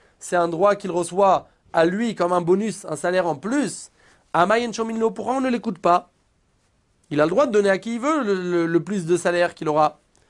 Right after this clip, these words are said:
Dit la Imra, Maï Poel, Nazir. Du coup, on parle ici, c'est d'ouvrier, on parle d'un Nazir.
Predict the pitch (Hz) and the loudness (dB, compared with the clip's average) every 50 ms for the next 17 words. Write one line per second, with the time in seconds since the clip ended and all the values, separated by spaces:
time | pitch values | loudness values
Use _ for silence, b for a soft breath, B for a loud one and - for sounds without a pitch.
0 | b b b b b b - 170 208 202 196 185 190 196 220 214 202 190 170 165 | b b b b b b -4 -2 0 0 0 0 0 0 0 0 0 -2 -2 -2
1 | 165 208 233 214 190 190 190 185 165 156 147 147 139 117 123 - _ - 139 139 | -2 0 0 2 0 0 -2 -2 -4 -4 -4 -6 -8 -8 -10 -14 _ -14 -14 -8
2 | - 190 208 214 202 156 202 190 185 185 170 - - 202 185 160 185 165 160 170 | -4 -2 -2 0 0 0 0 0 0 0 -2 -6 -8 -8 -4 -2 -2 -2 -2 -2
3 | 170 160 175 233 277 285 247 196 240 247 247 240 247 240 240 226 180 196 208 165 | -4 -4 -4 -4 -2 -2 0 0 2 2 2 2 2 2 2 0 0 -2 -4 -6